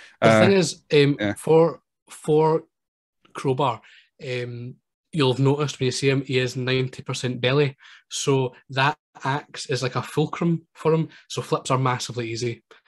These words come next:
Speaker 1: He's got that gravity. His centre of gravity is right in the middle. So he's got that, he's got that sword.
Speaker 2: Excellent. That, that's the ki-,
Speaker 1: <laughs>
Speaker 2: that's the kind of analysis that I like to have here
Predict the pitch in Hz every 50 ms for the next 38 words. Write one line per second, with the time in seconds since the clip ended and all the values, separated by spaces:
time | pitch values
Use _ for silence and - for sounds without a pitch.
0 | - _ _ 123 123 127 135 127 123 120 120 120 120 120 117 - 120 113 113 113
1 | 117 - - 120 110 - _ _ _ _ _ - 151 143 - 165 151 139 139 131
2 | 123 131 127 127 127 123 120 120 117 123 123 123 117 120 117 117 113 - 113 113
3 | - - - - _ _ - - 120 120 120 113 - - 120 120 120 117 113 -
4 | - 139 _ _ _ 156 123 127 120 110 110 113 - - - 120 113 113 117 -
5 | - - _ _ _ _ _ _ _ _ _ _ _ _ _ _ _ _ _ _
6 | _ _ _ _ _ _ _ _ _ _ _ _ - - 113 107 - - 110 104
7 | 92 - - 110 107 - - 120 87 - - 120 117 - 165 110 104 - - -
8 | - 147 143 - 147 - 156 151 135 127 120 120 120 117 117 113 - 117 107 -
9 | - 117 110 - - 110 107 107 107 104 - - 110 110 104 101 98 - - 104
10 | 101 101